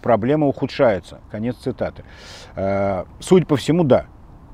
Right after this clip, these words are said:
Судя по всему, э, ковид к нам возвращается. Сейчас еще школьники пойдут в школу,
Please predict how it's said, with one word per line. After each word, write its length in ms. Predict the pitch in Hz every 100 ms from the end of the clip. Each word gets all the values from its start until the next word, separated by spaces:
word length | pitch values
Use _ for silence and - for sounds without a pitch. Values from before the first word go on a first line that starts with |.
| -
Судя 220 | - 120
по 100 | 92
всему, 480 | 117 - 151 214 220
э, 180 | 135 127 -
ковид 360 | 143 147 117
к 40 | 123
нам 200 | 117 110
возвращается. 580 | 113 123 - 214 202
Сейчас 240 | - 139 123
еще 480 | - 120 104 - 107
школьники 400 | - 127 104 92
пойдут 340 | 113 107 104
в 40 |
школу, 400 | - 180 196 190